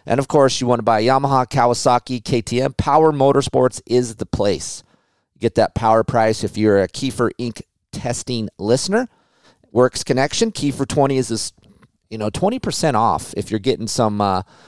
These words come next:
new trinkets or maybe a hole shot device for your new bike. Uh, Eric and the guys over at Works Connection have the best parts, and they're clean, and they go on well, and they look good. So Works Connection, go visit 'em over there, works connection dot com.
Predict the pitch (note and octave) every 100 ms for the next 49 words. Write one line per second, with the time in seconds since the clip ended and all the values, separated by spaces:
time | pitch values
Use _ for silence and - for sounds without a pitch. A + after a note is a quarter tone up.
0 | - C#3 - - D#3+ D#3 D3+ - - -
1 | A#2 A#2 A2+ A#2 G2+ F#2+ C#3+ C#3 D#3+ C#3+
2 | - C3 C#3 C3+ - - - A2+ G#2 G2
3 | F#2+ B2 D#3+ - - _ - _ - G2
4 | F#2+ - C3 C3+ C3 A#2+ A#2 A#2+ A2+ A#2
5 | A2 G2 A#2+ B2 C#3 B2 A2+ B2+ A#2+ -
6 | A2+ G2+ - G2+ C#3 C#3+ B2+ A#2 - G2+
7 | F#2+ - - _ G#2 A#2+ C3+ - A2+ G2
8 | F#2+ G2+ B2+ D3 B2 A#2+ A#2 A2 F#2+ F#2+
9 | G2 - A#2+ C#3 B2+ A2 G2 G2 G2 F#2
10 | G2 F#2 - _ _ G#2 C3+ - - C#3+
11 | C3 - C3 A#2 A#2+ A#2 A#2+ A#2+ A#2 A2
12 | A2 G#2+ G2+ G2+ - - F#2 - E2+ F#2
13 | E2 C#3 C#3